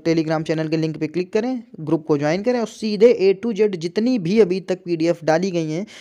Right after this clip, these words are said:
या जितने भी नोट्स आपके डालेंगे सारे नोट्स आपको मिल जाएंगे, ठीक है ना। अब इससे आपको सुविधा ये रहेगी कि आपको चीज़ें नोट डाउन करने की ज़रूरत नहीं है, आप सीधे प्रिंट निकालिए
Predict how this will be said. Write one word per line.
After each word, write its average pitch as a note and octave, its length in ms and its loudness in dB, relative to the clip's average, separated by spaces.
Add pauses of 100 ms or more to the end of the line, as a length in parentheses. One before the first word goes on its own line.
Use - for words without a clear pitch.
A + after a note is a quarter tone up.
(240)
या F3 120 0
जितने F3+ 300 -4
भी G#3 100 -2
नोट्स F3+ 360 -2
आपके F3 220 0
डालेंगे F3+ 400 0
सारे G3+ 360 0
नोट्स E3+ 280 -4
आपको C#3+ 260 -4
मिल C#3+ 200 -6
जाएंगे, C3 420 -10
ठीक G#3 160 -2
है A#3+ 60 2
ना। A#3+ 160 -2 (1200)
अब F3+ 140 2
इससे A3+ 260 0
आपको A3 220 0
सुविधा F#3+ 340 2
ये G#3 140 6
रहेगी G3 280 0
कि G3+ 120 -2
आपको F#3 300 0 (100)
चीज़ें A#3 400 -2 (420)
नोट A3 300 6
डाउन G#3 240 2
करने F#3+ 200 -4
की F3 60 -8
ज़रूरत F3 260 -6
नहीं E3+ 120 -4
है, F#3+ 60 -2
आप G3 100 -2
सीधे G3+ 200 0
प्रिंट G#3 260 2
निकालिए G3 520 0